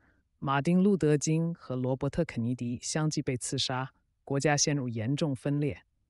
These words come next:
如今，随着美国政治的再度动荡，许多人对未来感到不安。尽管民主党在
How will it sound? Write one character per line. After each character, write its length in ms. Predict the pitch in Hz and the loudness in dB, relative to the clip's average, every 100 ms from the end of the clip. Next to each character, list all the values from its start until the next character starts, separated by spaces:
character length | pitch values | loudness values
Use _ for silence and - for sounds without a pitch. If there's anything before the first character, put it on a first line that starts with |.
| _ _ | _ _
如 180 | - 156 | -4 0
今， 320 | 180 190 196 - | 4 4 4 -2
随 180 | - 151 | -2 2
着 120 | 160 | 2
美 160 | 143 | 2
国 160 | 127 147 | 2 0
政 200 | - 156 | 2 0
治 120 | 139 | 0
的 120 | 127 | -2
再 240 | - 185 170 | 2 4 4
度 120 | 147 | 2
动 200 | 139 127 | -2 -2
荡， 240 | 120 92 - | -2 -6 -8
许 200 | - - | -8 -4
多 160 | 135 185 | 2 4
人 180 | 160 151 | 4 4
对 140 | 160 | 2
未 220 | 147 151 | 4 4
来 240 | 123 107 110 | 4 0 -4
感 200 | 107 98 | -6 -6
到 120 | 104 | -6
不 160 | - 120 | -4 -4
安。 260 | 113 123 - _ _ _ _ _ - | -2 -4 -8 _ _ _ _ _ -4
尽 200 | 190 180 | 2 4
管 160 | 151 | 4
民 180 | 151 160 | 4 4
主 140 | 196 175 | 4 2
党 200 | 123 120 | 2 0
在 220 | 143 | 0